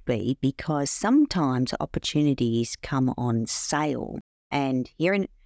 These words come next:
here in Australia, we've just recently gone through our end of financial year. So similar to Black Friday, end of financial year sales were rife. Just about every business owner was operating an end of financial year sale. And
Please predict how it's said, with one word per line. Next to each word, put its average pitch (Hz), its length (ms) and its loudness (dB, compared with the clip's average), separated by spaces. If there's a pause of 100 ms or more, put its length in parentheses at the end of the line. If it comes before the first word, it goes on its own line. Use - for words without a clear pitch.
(220)
here 220 200 2
in 254 80 4
Australia, 196 480 2
we've 147 180 -4
just - 240 -4
recently 160 460 0
gone 165 280 0
through 165 280 0
our 147 200 0
end 135 200 -2
of 170 140 0
financial 180 520 0
year. 151 380 0
So 131 420 -2 (300)
similar 170 380 0
to - 120 -4
Black 165 320 -2
Friday, 160 640 -2 (300)
end 156 160 2
of 170 80 0
financial 156 560 0
year 147 240 2
sales 139 560 -2
were 131 240 2
rife. 131 560 -2 (380)
Just - 200 -4
about 135 240 0
every 147 320 0
business 143 440 0
owner 139 260 4
was 123 260 0 (140)
operating 156 580 2
an 143 80 4
end 143 200 4
of 139 80 -2
financial 139 580 0
year 135 240 2
sale. 139 480 -2 (420)
And 156 220 2